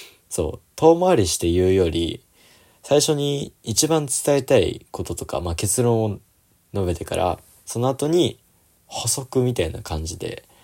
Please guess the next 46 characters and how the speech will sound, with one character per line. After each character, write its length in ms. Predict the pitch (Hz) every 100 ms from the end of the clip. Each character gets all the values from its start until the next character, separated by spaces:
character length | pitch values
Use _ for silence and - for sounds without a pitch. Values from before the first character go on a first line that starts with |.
| - - - _ -
ま 80 | 120
あ、 20 |
そ 100 | 107
の 60 | 85
過 160 | -
程 200 | 82 85
と 120 | 80 -
か 280 | - - -
内 260 | 92 90
容 140 | 90 85
を 300 | 123 117 - _ -
バ 220 | 82 80
ー 20 |
っ 40 | -
て 180 | - - _ _
言 120 | 80
っ 20 |
て 140 | - -
く 280 | 87 82 - - -
っ 20 |
て 100 | 90
い 40 |
う 40 | 85
形 400 | 113 135 131 147
を、 300 | 156 101 120 _ _ _ _ _ -
俺 160 | 95
は 80 | 90
テ 140 | 85 95
ン 100 | 87
プ 80 |
レ 80 | 90
に 300 | 85 82 - _
し 160 | - 92
な 80 | 85
さ 140 | 82
い 60 | 80
っ 40 |
て 220 | - - - _ _ -
言 100 | 85
わ 80 |
れ 80 | 82
た 100 | 80
ん 80 | 80
で。 220 | - - _ _ _ - - _ _ _ _ _ _ _ _ _ _ _ - _ _ _
そ 300 | - 69
う。 40 | -